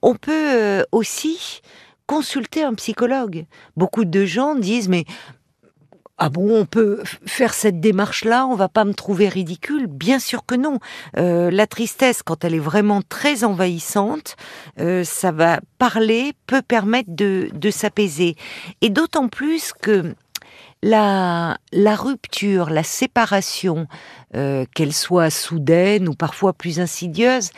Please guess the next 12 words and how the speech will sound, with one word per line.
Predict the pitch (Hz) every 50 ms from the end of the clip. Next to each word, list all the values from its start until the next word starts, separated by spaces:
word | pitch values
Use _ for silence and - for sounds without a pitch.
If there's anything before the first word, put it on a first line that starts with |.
| - - - - - - - _
elle | - 214 233 -
peut | _ _ - 311 320 311 302 285 254 233 220
réouvrir | 214 - 156 175 226 277 311 311 294 269 233 196 208 202 262 269 285 285 196
en | 196 196 196
nous | 196 202 208 220 240 247 240 190
des, | 147 - 190 180 170 165 165 160 156 120 - -
des | - 127 156 180
plaies, | - _ - 175 170 175 180 156 - - - - 131
des | 139 143 190
blessures | 165 127 123 185 202 233 220 - - - 233 220 202
de | 143 - 165
l'enfance, | 156 151 156 - - - 208 226 240 226 - -